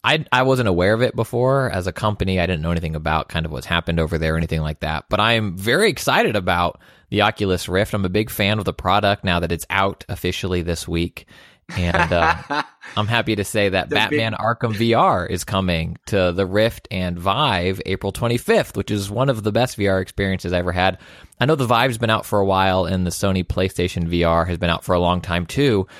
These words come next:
Speaker 1: but it's cool to see that this game is coming not only to Vive, but the new headset,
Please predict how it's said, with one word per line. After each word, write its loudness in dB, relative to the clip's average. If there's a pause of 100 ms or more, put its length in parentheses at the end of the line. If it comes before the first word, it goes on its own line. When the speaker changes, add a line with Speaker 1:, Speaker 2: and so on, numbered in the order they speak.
(180)
Speaker 1:
but -2
it's -4
cool 2
to -8
see 2
that 2
this 0
game 0
is 0
coming -2
not 2
only 0
to -4
Vive, 2
but -4
the -2
new 2
headset, -2